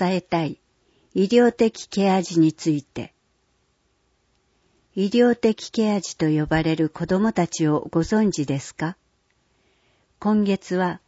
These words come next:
日常的なケアが必要な子どもと、その家族の現状と、その支援について紹介します。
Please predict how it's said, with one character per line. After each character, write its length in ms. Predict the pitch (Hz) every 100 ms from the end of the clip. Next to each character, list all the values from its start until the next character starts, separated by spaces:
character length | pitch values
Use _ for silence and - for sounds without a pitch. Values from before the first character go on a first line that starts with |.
| _ _
日 340 | 185 196 - 226
常 220 | 233 220
的 320 | 208 208 196
な 180 | 202 202
ケ 260 | 240 240
ア 60 | 208
が 140 | 143
必 320 | 143 - - 208
要 200 | 196 185
な 160 | 180
子 160 | 180 170
ど 140 | 175
も 160 | 165 165
と、 280 | - 165 170 _ _ _ _
そ 200 | - 196
の 200 | 208 214
家 220 | - 240
族 300 | 247 240 -
の 120 | 151 151
現 320 | 175 185 185
状 240 | 180 175
と、 340 | 170 - 170 - _ _ _
そ 220 | - 214
の 160 | 233 226
支 260 | - 220
援 220 | 226 226
に 120 | 226 214
つ 180 | -
い 100 | 214
て 180 | - 139
紹 320 | - 170 165
介 220 | - 156 151
し 220 | - 156
ま 160 | 143
す。 260 | 139 - _